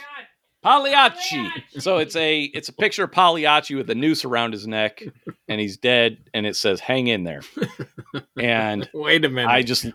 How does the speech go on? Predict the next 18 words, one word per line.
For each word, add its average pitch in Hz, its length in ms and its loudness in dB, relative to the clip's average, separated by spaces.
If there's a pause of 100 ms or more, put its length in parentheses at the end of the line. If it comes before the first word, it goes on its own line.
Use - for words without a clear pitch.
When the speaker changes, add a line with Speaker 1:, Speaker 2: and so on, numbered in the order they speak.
Speaker 3:
Wait 220 200 8
a 175 60 6
minute. 135 320 2
I 214 140 4
need 175 260 4
more 131 200 0
backstory 113 760 -2
<laughs> - 40 -6
on 123 160 -4
Pagliacci. 113 1040 -4
Like, 120 320 -6
what? 151 340 2 (560)
This 143 200 4
is, 143 320 -2 (260)
he's 143 220 2
in, 143 220 2
like, 127 320 0
Speaker 1:
It's - 280 0